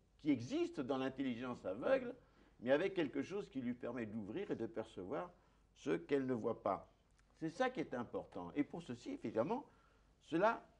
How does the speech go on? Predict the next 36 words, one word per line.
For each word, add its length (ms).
nécessite, 760
cet 260
acte, 300
cette 160
réorganisation 760
nécessite 680
des 280
actes, 340
des 180
actions 320
fondamentales 800
au 20
niveau 240
de 60
la 80
pensée 440
et 80
des 260
actes 300
fondateurs 580
au 100
niveau 280
des 220
institutions. 840
C'est 100
pourquoi 400
je 120
pense 400
que 300
l'Institut 500
de 120
l'homme 220
et 80
de 60
la 120
technique 720